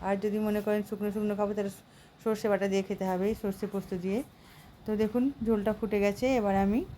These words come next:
কিছুক্ষণ আমি ঢাকা দিয়ে রেখেছিলাম জল দেওয়ার পর, ঝোলটা ফুটে গেছে। এবার আমি মাছগুলো দিয়ে দিলাম। কালারটা দেখেছেন কত সুন্দর হয়েছে, আর খেতেও খুব টেস্ট হয়। তো এইভাবে আপনারা রান্না করে খাবেন,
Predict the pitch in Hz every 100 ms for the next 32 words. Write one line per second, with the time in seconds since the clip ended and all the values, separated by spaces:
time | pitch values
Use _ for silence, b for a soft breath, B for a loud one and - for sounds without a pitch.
0 | - 220 240 254 247 180 208 226 220 202
1 | 196 196 208 208 185 180 185 180 220 220
2 | 208 196 196 196 196 196 196 247 196 190
3 | 202 180 180 190 180 175 180 208 339 -
4 | B B B - 208 202 208 214 226 247
5 | 220 190 208 208 202 202 190 202 247 -
6 | B B B B - 196 196 190 226 214
7 | 226 226 - 220 - 202 - - 208 320
8 | - B B - 208 208 208 214 202 208
9 | 202 196 202 196 202 - 190 196